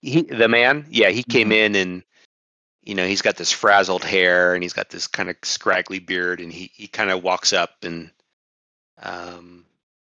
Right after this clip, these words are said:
Speaker 1: one of the, the, the s-, the residents who served you the stew, she had brought it out in bowls and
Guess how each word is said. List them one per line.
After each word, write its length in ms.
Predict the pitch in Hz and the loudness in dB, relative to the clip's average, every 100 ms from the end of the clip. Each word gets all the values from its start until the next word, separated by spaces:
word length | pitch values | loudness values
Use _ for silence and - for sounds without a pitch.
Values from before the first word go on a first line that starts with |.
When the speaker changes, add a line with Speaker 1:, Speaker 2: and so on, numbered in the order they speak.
| _ | _
Speaker 1:
one 140 | 107 | -2
of 60 | 104 | 0
the, 280 | 95 92 98 | 0 0 -4
the, 400 | 90 - - - - _ _ _ - | -4 -4 -6 -12 -20 _ _ _ -6
the 60 | |
s-, 280 | 104 - - _ 131 | -2 -2 -4 _ -10
the 200 | 104 110 _ _ _ _ _ _ _ _ - | -8 -8 _ _ _ _ _ _ _ _ 0
residents 580 | 113 104 98 95 92 - | 2 4 2 0 0 -2
who 260 | 98 92 85 _ _ - | -4 -6 -12 _ _ -8
served 400 | - 151 127 110 | 0 2 2 0
you 100 | 104 | 0
the 100 | 92 | 0
stew, 640 | - - 170 107 92 95 _ _ _ _ _ _ _ _ _ _ _ _ _ _ _ - | -2 2 2 2 -2 -6 _ _ _ _ _ _ _ _ _ _ _ _ _ _ _ -6
she 380 | - - 156 | -2 0 2
had 200 | 127 95 - | 2 0 0
brought 240 | 117 110 | 4 4
it 100 | 98 | 4
out 340 | 98 95 92 _ _ _ _ _ _ | 4 2 0 _ _ _ _ _ _
in 160 | 117 101 | -6 -6
bowls 580 | 92 95 92 90 - 104 | -4 -2 -2 -4 -6 -10
and 140 | 92 | -12